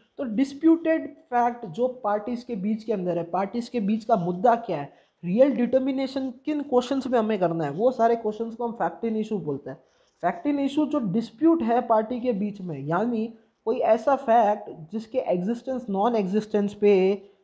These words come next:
या right या liability पे एक party assert कर रही है, दूसरी party deny कर रही है,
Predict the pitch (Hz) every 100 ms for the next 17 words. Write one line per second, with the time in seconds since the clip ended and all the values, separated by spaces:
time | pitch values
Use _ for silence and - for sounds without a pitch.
0 | _ - 196 151 165 254 - 269 247 190
1 | 202 226 277 302 294 254 208 151 - _
2 | _ _ 214 277 - - 247 254 277 -
3 | 196 262 262 262 262 269 262 277 277 -
4 | 196 202 247 269 247 247 196 180 190 151
5 | 175 226 247 240 196 185 185 180